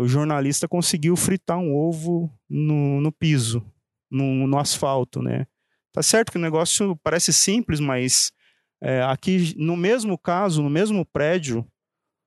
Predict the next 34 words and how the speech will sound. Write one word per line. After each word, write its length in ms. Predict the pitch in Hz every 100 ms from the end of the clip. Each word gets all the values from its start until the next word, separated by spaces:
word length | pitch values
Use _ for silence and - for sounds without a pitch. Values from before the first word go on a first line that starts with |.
| _
que 80 | 131
a 40 |
gente 340 | 127 131 - 139
tá 140 | 135
mostrando 500 | 123 127 - 131 123
aqui, 340 | 131 180 196 - _ _ _ _ -
é, 520 | 123 123 123 123 117
o 100 | -
reflexo, 720 | 135 160 - 151 165 - 165 139
ah, 360 | 123 120 120
da, 400 | 120 135 117 117
da 100 | 120
fachada 600 | - 143 - 165 147 143
também 280 | - 139 135
do 100 | 143
prédio 580 | - 143 135 143 170 185
chegou 320 | - 170 156
a 80 | 165
de-, 160 | 160 - -
derreter, 720 | 151 160 170 _ 151 160 175 - _ _ _ -
é, 440 | 131 127 120 120
um 140 | 127 143
veículo, 680 | 151 147 135 196 - 160
né? 240 | 135 143 196 _ _ _ _ _ _ _ _ _
É, 500 | - 120 117 113 110
onde 360 | 117 135 139 143
esse 200 | 139 143
veículo 520 | 131 143 147 - 139
veio 340 | 120 143 151 123
a, 40 |
a, 600 | - 127 120 117 110 -
a 20 |
se 160 | - 143
queimar 640 | - 160 147 135 147 208